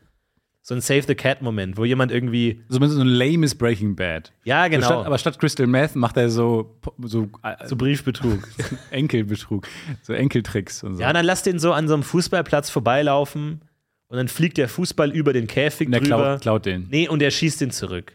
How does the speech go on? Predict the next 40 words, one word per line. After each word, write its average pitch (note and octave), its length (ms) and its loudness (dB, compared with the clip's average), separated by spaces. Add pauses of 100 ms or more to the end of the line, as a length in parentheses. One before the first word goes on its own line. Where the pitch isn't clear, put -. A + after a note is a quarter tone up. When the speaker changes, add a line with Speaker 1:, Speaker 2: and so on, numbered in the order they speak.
(100)
Speaker 1:
Und C3+ 140 -4
jeder, E3+ 200 2 (160)
und E3 100 -6
dann D#3 220 -6
so, D3+ 200 -2
du C#3+ 160 -2
brauchst D3+ 180 0
so D#3+ 60 -2
einen C3+ 100 -4
Save C#3+ 240 0
the A#2+ 80 -2
Cat-Moment, G#2 540 -4
wo A2+ 40 -4
man B2+ 140 0
einfach B2+ 300 -4
sagt, C3 260 -4 (260)
"Ah, C3 280 2
der B2+ 100 2
ist A#2 160 0
nett." A2 320 -2
Speaker 2:
Save A2+ 200 0
the G2+ 60 -6
ball. F#2 360 -4 (100)
Speaker 1:
Und B2 160 -2
dann, B2+ 300 0 (240)
egal B2+ 320 2
was C3 120 0
danach B2 320 2
passiert, A#2 440 0
kann A#2+ 160 2
er A#2 100 2
auch A2+ 140 2
irgendwie A#2+ 420 0
in A2 80 -2
den A2 80 -2
Drogenkrieg A#2 500 0
geraten. G2+ 360 -2
Du A#2+ 80 0
denkst B2 240 0
immer, A#2 180 0